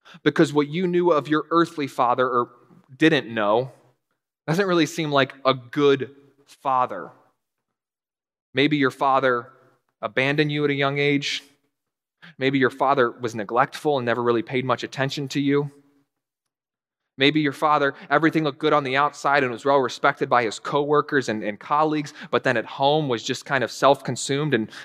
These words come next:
never really pursued a relationship with you. Maybe there was abuse involved.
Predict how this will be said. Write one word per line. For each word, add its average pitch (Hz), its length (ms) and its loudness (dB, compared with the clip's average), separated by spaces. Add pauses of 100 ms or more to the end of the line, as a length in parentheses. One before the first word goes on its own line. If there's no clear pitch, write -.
(120)
never 131 260 0
really 131 440 -2
pursued 135 360 -2
a 127 60 4
relationship 123 720 0
with 143 140 -4
you. 151 260 0 (1400)
Maybe 139 200 0
there 131 100 2
was 120 140 -2
abuse 127 380 -2
involved. 143 580 -2